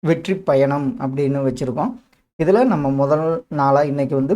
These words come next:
பிரித்தெழுதுகளை, இன்னைக்கு நாளைக்கே பார்த்தீங்கன்னா சேர்த்தெழுதுகன்னு வராது. பிரித்தெழுதுக நம்மளுக்கு என்னென்ன சோர்ஸ், அவுட் சோர்ஸு அப்படி மத்ததெல்லாம் ரெஃபர் பண்ணி என்ன உங்களுக்கு கொடுக்க முடியுமோ, ஒரு one or two days, three days வந்து பிரித்தெழுதுக வரும்.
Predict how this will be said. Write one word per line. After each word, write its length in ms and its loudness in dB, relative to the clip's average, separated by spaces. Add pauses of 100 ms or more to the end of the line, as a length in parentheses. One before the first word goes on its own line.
பிரித்தெழுதுகளை, 800 2 (880)
இன்னைக்கு 220 -2
நாளைக்கே 420 2
பார்த்தீங்கன்னா 460 0
சேர்த்தெழுதுகன்னு 840 2
வராது. 400 2 (560)
பிரித்தெழுதுக 580 4 (280)
நம்மளுக்கு 300 0
என்னென்ன 380 0 (240)
சோர்ஸ், 460 -4
அவுட் 320 0
சோர்ஸு 380 -4 (600)
அப்படி 180 0 (140)
மத்ததெல்லாம் 500 2
ரெஃபர் 340 -2
பண்ணி 340 -2
என்ன 320 0
உங்களுக்கு 320 0
கொடுக்க 280 -2
முடியுமோ, 420 0 (200)
ஒரு 180 0
one 200 0
or 140 0 (100)
two 200 0
days, 200 2 (100)
three 160 0 (100)
days 200 0
வந்து 320 0
பிரித்தெழுதுக 640 0
வரும். 280 2